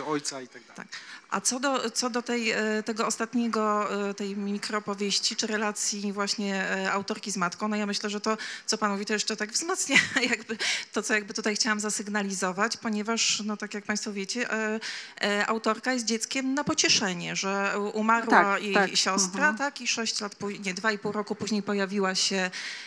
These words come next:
Speaker 2: e, autorka i zaznacza, że to jeszcze było z przyczyn ekonomicznych, bo rodzice mogli sobie pozwolić tylko, tylko na jedno dziecko. No wydaje mi się, że cała opowieść o tej siostrze, no, jest taką próbą wyjścia, no, z tej takiej nie za fajnej,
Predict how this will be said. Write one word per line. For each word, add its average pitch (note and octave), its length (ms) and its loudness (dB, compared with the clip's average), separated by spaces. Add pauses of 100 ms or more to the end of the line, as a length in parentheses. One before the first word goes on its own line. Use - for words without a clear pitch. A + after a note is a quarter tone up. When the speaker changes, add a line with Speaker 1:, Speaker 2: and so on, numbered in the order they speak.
(160)
Speaker 2:
e, F3+ 320 -2
autorka C#4 640 0
i A#3+ 100 0
zaznacza, A3 400 0
że G#3 140 2
to G#3 160 -2
jeszcze G#3 220 0
było G3 160 2
z G3 60 -2
przyczyn G3 300 0
ekonomicznych, G#3+ 720 2
bo G3+ 120 -6
rodzice G3 560 -4
mogli F#3+ 240 0
sobie F#3 240 0
pozwolić F#3 480 0
tylko, F#3 400 0 (440)
tylko G3+ 300 0
na G3 120 2
jedno G3 300 0
dziecko. F#3 440 0
No G#3+ 100 0
wydaje G#3 400 0
mi G3+ 80 -2
się, G3+ 160 2
że G3 100 -2
cała G#3+ 280 2
opowieść G#3+ 380 0
o G#3+ 60 0
tej A3 160 0
siostrze, G#3+ 640 2 (340)
no, G#3 60 0
jest G#3+ 120 -2
taką A3 240 0
próbą A3+ 340 0
wyjścia, A3+ 560 2
no, A3+ 80 0
z A3 100 0
tej A3+ 140 -2
takiej A3+ 300 -2
nie B3 300 2
za A#3+ 140 -2
fajnej, A#3+ 400 0